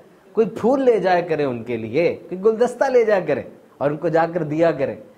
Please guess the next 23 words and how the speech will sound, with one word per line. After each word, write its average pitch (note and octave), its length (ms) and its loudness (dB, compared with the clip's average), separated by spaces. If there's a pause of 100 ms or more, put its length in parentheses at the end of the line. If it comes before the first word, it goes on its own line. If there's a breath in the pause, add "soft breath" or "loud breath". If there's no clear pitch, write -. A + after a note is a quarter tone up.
(340 soft breath)
जब F#3 160 2
भी G#3+ 120 0
फ्रिज G#3+ 300 0
में A3 120 0
आए, G#3+ 320 0 (120 loud breath)
अपने E3+ 260 2
लिए A3+ 140 2
ठंडा G3+ 340 0
पानी G#3+ 320 0
या A3 80 0
शरबत G3 320 0
निकालने G#3 460 0
के G#3 140 -2
लिए A#3+ 340 0 (160)
एक A#3 240 4
ग्लास G#3 420 0
अपनी A#3 240 -4
ज़ौजा F#3+ 300 -2
के B3+ 120 -6
लिए C#4+ 120 0
भी D4 120 -4
ले C#4 160 4
जाएं A3+ 280 0